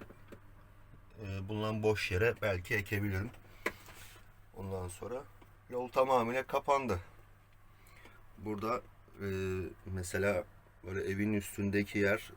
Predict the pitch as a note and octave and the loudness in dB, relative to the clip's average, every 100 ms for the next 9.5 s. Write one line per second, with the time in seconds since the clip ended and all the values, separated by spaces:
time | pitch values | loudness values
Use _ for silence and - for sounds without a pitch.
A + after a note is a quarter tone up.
0 | - - - - - G2+ B2 - A#2 G#2 | -18 -20 -20 -20 -6 -2 0 0 0 2
1 | A#2+ G#2 A2 - - A2 - F#2+ F2+ - | 2 4 4 4 2 0 2 2 2 -2
2 | F#2 - C3 - - - - - - - | -2 0 0 -2 -8 -18 -20 -20 -20 -20
3 | - - - - - - - - A#2+ G#2+ | -20 -20 -20 -20 -20 -20 -18 -6 -2 0
4 | - B2 A2+ - - - - - - - | 2 4 2 0 -6 -20 -20 -20 -20 -20
5 | - - - - - B2+ G2 G#2 F2+ F2+ | -20 -20 -14 -10 -2 0 2 2 0 0
6 | F2 F#2 F2 F2 G#3+ - - B2 - - | -2 -2 -2 -4 -4 -4 -4 0 0 0
7 | A2 G#2 A#2+ - - - B2 G#2 A2 G#2 | -2 -2 0 0 -2 -2 2 4 4 4
8 | G#2+ G#2+ G#2 G#2 F#2+ F2 F2 F2+ A#2 - | 4 4 4 4 4 2 2 2 2 0
9 | - - - - - | -8 -20 -20 -16 -4